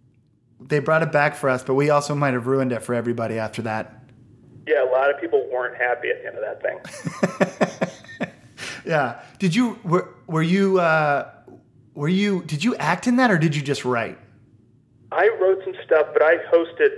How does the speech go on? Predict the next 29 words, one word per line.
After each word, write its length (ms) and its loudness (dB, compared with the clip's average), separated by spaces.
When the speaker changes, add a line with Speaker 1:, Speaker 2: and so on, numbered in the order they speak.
Speaker 2:
some 220 2
parts 280 2
of 140 -12
it. 300 -6
So 120 6
I 60 6
came 200 -2
out 100 6
and 120 -4
did 100 4
an 160 2
opening 320 0
monologue, 680 -2
and 160 -2
then 280 -2
sat 180 2
down 120 2
and 120 2
did 120 4
a 140 2
desk 200 4
piece 220 -8
with, 260 2
uh, 240 -2
uh, 240 -2
Pat 340 0
Ruff, 260 2
who 180 -4
was 240 -2